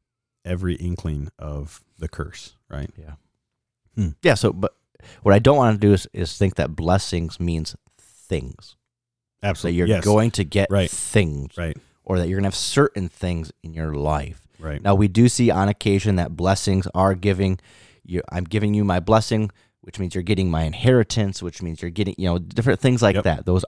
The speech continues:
Speaker 2: uh, is true. There are blessings, though, that I just wish that God would restore his favor to you, restore his relationship to you.
Speaker 1: Right.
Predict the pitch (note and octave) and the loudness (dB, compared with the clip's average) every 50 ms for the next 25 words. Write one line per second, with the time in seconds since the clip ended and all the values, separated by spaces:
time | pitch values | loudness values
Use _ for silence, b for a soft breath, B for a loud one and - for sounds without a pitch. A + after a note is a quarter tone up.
0 | - - F#2 F#2 - - G#2+ A2+ G#2+ - - - - - C#3+ B2 G2 E2 D#2+ F2 | -2 0 0 0 2 2 2 2 0 -2 -8 -14 -6 -2 2 2 2 2 2 -2
1 | B B B B B B B B - F#2+ - - F#2+ G2+ A2+ A#2+ G#2 G#2+ G2+ G2+ | B B B B B B B B -2 -2 0 2 4 4 4 4 4 4 4 4
2 | G#2+ A2 - - A2+ A2 A2 A2 - - - _ G#2 F#2 F#2 F#2+ G2+ F#2 F2 - | 4 2 2 2 2 2 2 0 -2 -8 -8 _ 0 0 0 2 0 0 -2 -4
3 | - _ _ _ _ _ _ _ _ _ F#2+ A2 G#2 A2 - - F#2+ G2+ - - | -6 _ _ _ _ _ _ _ _ _ 0 0 0 0 0 2 2 0 2 0
4 | - - - - G2+ G2 G#2 G2+ F2+ F2 F2 - - - - - - _ _ - | -2 -4 -2 -6 -4 -2 -2 -2 -2 -4 -6 -6 -6 -6 -8 -10 -14 _ _ -6
5 | - A#2+ B2 A#2+ G#2 G2+ - - - - G#2 G#2+ G2+ G2+ F#2 - - E2 D#2+ D2+ | 2 4 4 4 4 2 0 -4 -2 0 0 0 0 0 -4 -6 -6 -8 -8 -4
6 | F2 F#2 - - - - - C#3 C#3 C3 G2+ G#2+ G2 G2+ G2 F#2+ F#2+ G#2 G#2+ - | -4 -6 -6 -6 -6 2 4 6 6 6 6 2 0 -2 -2 0 2 2 2 2
7 | - A#2 G2+ - - - D#2+ - _ - - F2+ D#2+ D#2 D2 D2 E2 G2 E2+ E2+ | 0 -4 -4 -4 -4 -8 -10 -10 _ -12 -10 -8 -6 -6 -4 -6 -6 -6 -4 -2
8 | D#2+ D#2 - | -2 -2 -4